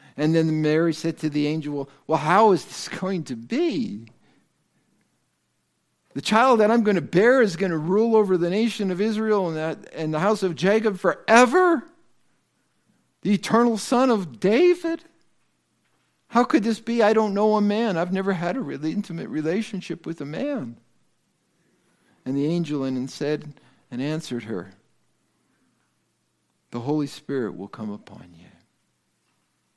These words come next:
you." <laughs> That's all you need to know, right? It's not of man.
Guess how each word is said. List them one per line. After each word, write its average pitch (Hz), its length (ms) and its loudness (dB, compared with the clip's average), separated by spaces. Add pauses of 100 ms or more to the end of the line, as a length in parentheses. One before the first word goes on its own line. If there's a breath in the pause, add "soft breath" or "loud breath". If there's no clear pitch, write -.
(100)
you." 120 80 -10 (160 soft breath)
<laughs> - 80 -20
That's - 260 -10
all 120 140 -4
you 127 160 -6
need 120 220 -6
to 120 140 -14
know, 101 260 -12
right? 87 260 -20 (2500)
It's - 260 -10
not 127 240 -4
of 123 140 -8
man. 113 500 -8